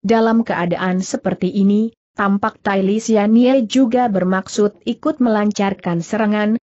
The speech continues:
dia telah menggerakkan hoodie timnya, mengebut akan menghantam kepala si pengemis dengan bulu-bulu hoodie timnya itu. Tetapi walaupun dalam keadaan terjepit seperti itu, K H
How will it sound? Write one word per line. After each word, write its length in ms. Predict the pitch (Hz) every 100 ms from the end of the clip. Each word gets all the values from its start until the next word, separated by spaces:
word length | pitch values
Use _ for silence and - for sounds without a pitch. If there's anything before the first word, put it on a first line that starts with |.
| -
dia 320 | 170 190 175
telah 320 | 160 233 226 220
menggerakkan 640 | 214 196 190 185 196 190
hoodie 240 | 196 196
timnya, 480 | - 226 226 202 190 196 _ 175
mengebut 480 | 202 220 202 269
akan 400 | - 185 208 240
menghantam 560 | 208 202 214 220 180 180
kepala 400 | 214 240 220 208
si 240 | 208 240
pengemis 560 | - 233 226 208 262 -
dengan 320 | 214 208 190
bulu-bulu 560 | 190 240 254 233 226 226
hoodie 240 | 214 -
timnya 320 | 233 226 214
itu. 400 | - 151 180 151 - _ _ _
Tetapi 560 | - 226 226 220 240 254
walaupun 640 | 233 196 202 208 262 262
dalam 320 | 214 180 170 185
keadaan 560 | 196 175 175 175 175
terjepit 560 | 180 180 170 185 - 165
seperti 480 | - - 180 - 165
itu, 400 | 208 214 233 240 _ _
K 160 | 233 220
H 320 | 208 233